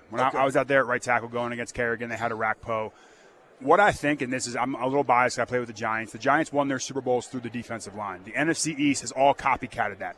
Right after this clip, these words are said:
Speaker 1: Eagles have done it the best, unfortunately, but you guys have spent a lot of draft picks on the defensive line. The defensive line was always a, a calling card, and Jonathan Allen is one of, if not the best tackle in football right now. Daron Payne,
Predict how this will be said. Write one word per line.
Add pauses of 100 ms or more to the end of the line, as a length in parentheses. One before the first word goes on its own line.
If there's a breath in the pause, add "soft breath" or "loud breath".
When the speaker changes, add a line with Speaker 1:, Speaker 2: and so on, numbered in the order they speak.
Speaker 1:
Eagles
have
done
it
the
best,
unfortunately, (260 loud breath)
but
you
guys
have
spent
a
lot
of
draft
picks
on
the
defensive
line. (320 loud breath)
The
defensive
line
was
always
a, (120)
a
calling
card,
and
Jonathan
Allen
is
one
of,
if
not
the
best
tackle
in
football
right
now.
Daron
Payne,